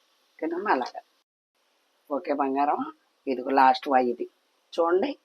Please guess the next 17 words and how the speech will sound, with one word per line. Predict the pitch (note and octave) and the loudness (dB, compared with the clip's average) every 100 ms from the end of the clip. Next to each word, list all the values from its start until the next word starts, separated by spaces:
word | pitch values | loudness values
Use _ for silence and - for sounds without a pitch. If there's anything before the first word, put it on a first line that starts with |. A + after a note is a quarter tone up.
| _ _ _ _ _ _ _ _ _ _ _ | _ _ _ _ _ _ _ _ _ _ _
అర | C#3+ | -4
కేజీ | C#3+ F3 F3 | 2 2 2
మీద | F#3+ G#3 | -2 -2
తక్కువే | F#3+ C#3 - A3 G#3+ - _ _ _ - | -2 -2 0 2 2 -4 _ _ _ -4
పిండి. | E3 D#3+ - - _ - | 2 2 0 -4 _ -2
చూడండి | F#3 F#3 | 2 4
ఎన్ని | F3 F3+ | 6 4
వచ్చినాయో | F3+ - F#3+ | 2 0 0
చక్కగా. | F#3 D#3 E3 F#3 - _ _ _ C3 | 0 -6 -4 -8 -10 _ _ _ -4
అమ్మా, | B2+ A2+ G#2 - _ _ _ _ - | -2 -2 -4 -16 _ _ _ _ -2
ఇలా | C#3+ | 2
వండుకోవాలి | D3 C3+ - C#3+ C3+ C3 | 2 2 2 4 4 2
మరి. | B2+ B2+ _ _ _ _ _ _ - - | 0 -2 _ _ _ _ _ _ -20 -8
ఇలా | C#3+ | -2
వండుకుంటారని | C#3+ C3+ C3+ D3+ D3 D3 D3 | 0 0 0 -2 0 0 2
అనుకుంటున్నాను | C#3+ B2 C3+ C#3+ C3+ | 2 0 -6 -4 -2
నేను. | C3 A#2+ | -2 -4